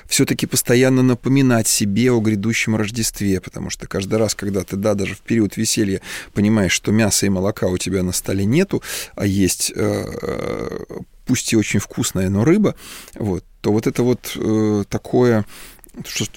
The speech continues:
как бы, что с одной стороны я, э, употребляю усилия, а с другой стороны оно не такое окончательное и бесповоротное, как в период Поста Великого.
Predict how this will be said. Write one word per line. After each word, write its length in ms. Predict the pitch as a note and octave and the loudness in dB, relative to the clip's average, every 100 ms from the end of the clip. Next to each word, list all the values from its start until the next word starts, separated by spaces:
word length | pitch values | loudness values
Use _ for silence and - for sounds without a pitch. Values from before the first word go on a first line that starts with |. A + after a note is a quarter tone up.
| - | -2
как 140 | F#2+ | 0
бы, 100 | F#2 | 0
что 160 | - A2 | -2 0
с 100 | - | 0
одной 240 | B2 D3+ | 4 4
стороны 420 | C3 - B2 B2+ A2+ | 4 4 4 4 4
я, 580 | G#2+ A#2+ A2 F#2 B1+ - - | 6 6 6 2 -2 -6 -4
э, 1000 | G2+ F#2 F2+ F2 D#2+ E2+ - D2 D2 B1+ - - _ _ _ - | -2 0 -2 -2 -4 -4 -4 -4 -4 -6 -8 -12 _ _ _ -4
употребляю 680 | B2 A#2 C#3 C3+ C3+ A2 G#2 | 0 2 4 4 6 6 4
усилия, 720 | A#2 - - G#3+ D#3+ G2+ G2 - - - - | 2 0 2 4 4 2 -2 -10 -18 -14 -4
а 100 | G2+ | -2
с 40 | |
другой 300 | G#2+ A2+ E3 | 0 4 2
стороны 420 | - A#2 A#2 C3 | 4 2 2 2
оно 320 | C3 A2+ B2+ | 4 4 4
не 180 | B2 A#2 | 2 2
такое 500 | A#2 A2+ - C3 A2+ | 0 -6 0 2 2
окончательное 960 | G2 A2+ A2 A#2+ A2 G#2+ G2+ G2 F#2+ G2 | 2 0 0 0 0 0 0 0 0 0
и 60 | |
бесповоротное, 760 | G2 G2 - G2 A2+ B2+ G2+ F#2+ | 0 -4 -2 0 0 0 -4 -4
как 160 | - | -8
в 60 | - | -8
период 320 | - G2+ G2 | -4 -2 -4
Поста 320 | - - - | -6 -10 -4
Великого. 500 | F#2+ F#2+ F#2+ - - | -4 -4 -6 -10 -16